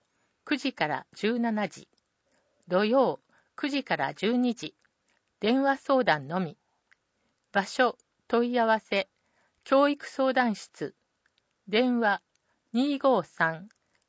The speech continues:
五三一三。心の健康相談。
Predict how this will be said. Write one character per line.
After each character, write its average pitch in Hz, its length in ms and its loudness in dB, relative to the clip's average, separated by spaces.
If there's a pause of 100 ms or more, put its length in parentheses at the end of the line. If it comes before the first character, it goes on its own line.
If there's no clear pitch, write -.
五 254 220 2
三 226 400 -2
一 - 180 -20
三。 165 380 -6 (1300)
心 311 400 4
の 302 200 -2
健 262 300 -4
康 254 220 0
相 233 220 -2
談。 139 280 -8